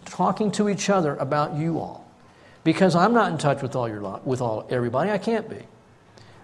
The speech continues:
But Don and Jeff and Tom before that and Kelly before that, we spent a lot of the time just saying, "What's going on?" Going through the church directory, listen, a-, asking about each individual, informing each other so that we can pray well for you.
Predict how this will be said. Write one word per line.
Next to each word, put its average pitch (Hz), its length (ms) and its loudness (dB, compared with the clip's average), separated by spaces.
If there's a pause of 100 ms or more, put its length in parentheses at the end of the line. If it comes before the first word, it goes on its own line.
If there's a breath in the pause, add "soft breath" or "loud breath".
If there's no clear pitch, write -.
(140 loud breath)
But 143 480 4
Don 147 360 0
and 123 160 -6
Jeff 147 440 0
and 101 120 -10
Tom 180 360 2
before 156 340 -2
that 170 320 0
and 117 100 -8
Kelly 165 320 2
before 160 360 -2
that, 180 520 0
we 147 100 2
spent 160 260 0
a 143 60 2
lot 147 380 2
of 214 60 4
the 214 60 2
time 175 400 0
just 131 160 -4
saying, 143 200 -2
"What's 156 200 -2
going 170 260 0
on?" 147 200 -2
Going 156 260 -2
through 190 140 2
the 185 100 4
church 185 300 2
directory, 180 500 -4 (420 soft breath)
listen, 185 480 4
a-, - 40 -4
asking 180 600 0
about 165 400 0
each 170 240 -4
individual, 151 540 -2
informing 180 560 0
each 143 180 -2
other 113 220 -4
so 135 120 -8
that 131 60 -4
we 139 140 -2
can 131 160 -6
pray - 540 -6 (520 soft breath)
well 143 480 -2 (240)
for 131 260 -4
you. 90 180 -10